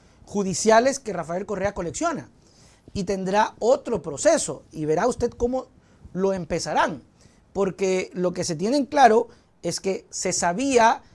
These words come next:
de estos helicópteros, de la denuncia de la oposición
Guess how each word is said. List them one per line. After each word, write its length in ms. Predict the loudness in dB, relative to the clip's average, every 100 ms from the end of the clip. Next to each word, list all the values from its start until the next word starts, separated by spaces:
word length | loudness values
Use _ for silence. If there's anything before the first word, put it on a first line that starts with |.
| _ -12
de 500 | -6 -2 -2 -2 -4
estos 240 | -10 -4 -4
helicópteros, 720 | -2 -2 -2 -2 -2 -2 -14 _ _ _ _ _ _ _ _ _ -6
de 580 | 0 2 2 2 0 2
la 100 | 0
denuncia 720 | 2 2 2 2 6 6 6
de 140 | -4 -2
la 140 | 2
oposición 800 | 2 0 -8 -8 0 2 4 2